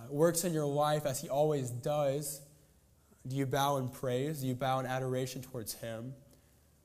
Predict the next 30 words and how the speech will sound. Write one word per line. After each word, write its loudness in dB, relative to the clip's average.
Or 0
are 4
we 4
often 2
quick -2
to -6
kind -4
of -8
forget -4
what -8
he's -8
done? -8
And -2
when 0
God 2
has -2
worked, -4
and -6
we're 2
out 2
and -6
about, -2
we're -2
doing 0
our -2
daily 0
life, -6
are 0
we 2
proclaiming -2